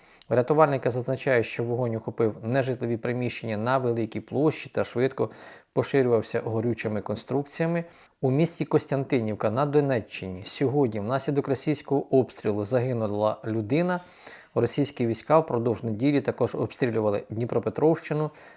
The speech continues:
застосували безпілотники, артилерію, авіабомби. Як наслідок, двоє людей дістали поранення. Війна, на жаль, триває. І, як я розповідав вам, друзі, на початку цього відео, Росія продовжує кошмарити не лише Україну, а й країни нато. нато поки що дуже обережне,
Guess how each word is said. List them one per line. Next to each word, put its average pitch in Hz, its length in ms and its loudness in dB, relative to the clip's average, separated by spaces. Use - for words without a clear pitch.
застосували 123 800 4
безпілотники, 131 840 0
артилерію, 139 680 2
авіабомби. 117 640 0
Як 101 220 -2
наслідок, 120 400 -2
двоє 110 300 0
людей 107 320 0
дістали 113 560 0
поранення. 101 600 -4
Війна, 104 380 -4
на 120 160 -4
жаль, 110 240 0
триває. 104 460 0
І, 185 120 4
як 202 200 6
я 165 60 6
розповідав 139 560 6
вам, 113 260 0
друзі, 113 300 -2
на 117 140 2
початку 113 420 -2
цього 107 280 -4
відео, 175 380 2
Росія 123 360 2
продовжує 127 500 0
кошмарити 110 600 0
не 127 200 0
лише 143 300 0
Україну, 123 640 0
а 120 120 0
й 120 80 2
країни 113 460 0
нато. 92 360 -4
нато 160 320 -2
поки 131 300 -2
що - 160 -6
дуже 104 280 -4
обережне, 151 520 0